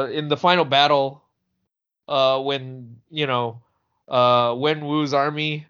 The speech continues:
is, you know, quote unquote army, uh, is attacking the village,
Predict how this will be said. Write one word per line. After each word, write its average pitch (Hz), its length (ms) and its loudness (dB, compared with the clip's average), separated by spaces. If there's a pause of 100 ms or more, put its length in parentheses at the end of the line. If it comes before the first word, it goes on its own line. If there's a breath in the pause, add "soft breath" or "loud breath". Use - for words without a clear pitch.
(140)
is, 127 560 -8 (120)
you 131 120 -10
know, 117 120 -6
quote 131 300 -4
unquote 127 400 -6
army, 135 420 -6 (200)
uh, 117 300 -4 (600)
is 127 260 -6
attacking 135 480 -2
the 120 60 -4
village, 139 540 0